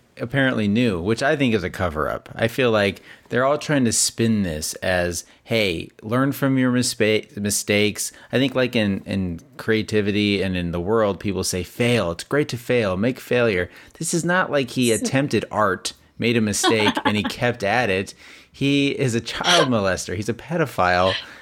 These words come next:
Speaker 1: And he told his wife, then girlfriend, about it, and she stuck with him, which I think is crazy. I feel like if you come clean on this, it, it's, it'd be very difficult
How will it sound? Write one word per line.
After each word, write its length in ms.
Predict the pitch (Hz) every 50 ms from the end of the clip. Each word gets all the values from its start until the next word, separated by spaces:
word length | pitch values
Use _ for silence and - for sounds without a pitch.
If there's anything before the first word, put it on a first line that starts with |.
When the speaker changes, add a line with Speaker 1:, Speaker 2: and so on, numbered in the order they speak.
| - - _ -
Speaker 1:
And 180 | 135 135 135 131
he 100 | 139 143
told 280 | - - 175 190 196 170
his 120 | 143 117
wife, 500 | 131 147 196 202 135 107 113 113 - - - -
then 360 | - 131 127 127 127 123 113
girlfriend, 520 | 95 110 123 147 180 170 - 113 95 87 90
about 300 | 82 87 85 82 85 92
it, 160 | 104 101 - - - - - - -
and 80 | - 104
she 120 | - - 120
stuck 320 | - - - 127 117 -
with 200 | - 107 104 92 -
him, 160 | 90 82 85
which 280 | 95 107 98 - - - - - - - -
I 100 | 120 131
think 160 | 131 127 104
is 120 | 107 101 -
crazy. 420 | - - 95 85 85 80 78 80 82
I 60 | 90
feel 180 | - - 110
like 180 | 107 107 101 95
if 100 | 95 -
you 100 | 117 120
come 220 | 120 123 117 110
clean 320 | 104 - - 107 107 107 104
on 160 | 104 110 113
this, 340 | 117 120 123 120 - - - - - - - - - _ -
it, 200 | - - - -
it's, 180 | - 117 - -
it'd 140 | - 127 98
be 100 | 117 113
very 240 | 90 113 110 110
difficult 640 | 98 107 101 - - - - 87 82 80 - -